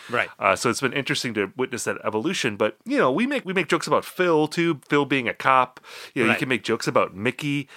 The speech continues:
Speaker 2: The thing about Jerry is that you can't really make jokes about him. And it's not just because he's this musical genius, but it's also because he died.
Speaker 1: Yeah, it's sad.
Speaker 2: Yeah, he died under tragic circumstances. There's, you know, even when we're talking about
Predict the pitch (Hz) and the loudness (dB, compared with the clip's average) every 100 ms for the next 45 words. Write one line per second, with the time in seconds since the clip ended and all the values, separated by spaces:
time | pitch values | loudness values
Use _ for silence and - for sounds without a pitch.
0 | - - - - - 254 220 180 120 104 | -18 -18 -16 -12 -4 -2 2 2 2 0
1 | 143 196 135 107 107 127 117 139 131 139 | 2 4 4 4 2 2 2 2 2 0
2 | - - 196 202 - 151 135 117 101 - | -6 -4 -2 -2 -2 -2 0 -2 -4 -2
3 | 226 - 117 95 98 98 92 107 131 135 | 0 0 -2 -2 -6 -6 -6 -2 0 0
4 | - 196 185 165 143 - 117 117 101 92 | 0 0 0 -6 -6 -4 -4 -2 -6 -6
5 | 101 87 - - 117 107 - 107 185 240 | -8 -8 -14 -10 -8 -8 -8 -6 -6 -4
6 | 143 120 - 143 196 180 160 - 139 131 | -4 -4 -4 -4 -4 -4 -6 -2 -2 -2
7 | 113 107 113 113 73 - - - 120 95 | -6 -2 -2 -2 -6 -14 -20 -4 -2 -2
8 | - 131 - 156 139 95 - 202 156 151 | -2 -2 2 6 6 4 -2 2 2 4
9 | 190 196 180 151 165 160 - - 180 185 | 6 6 2 4 4 4 0 -2 -2 -4
10 | 151 123 101 104 95 117 - - 160 139 | -4 -2 -2 -4 -2 -2 -4 -10 -4 -2
11 | 131 180 196 196 175 165 151 127 113 113 | -2 -4 -2 0 2 2 0 -2 -4 0
12 | 151 143 131 120 107 | 2 2 2 2 2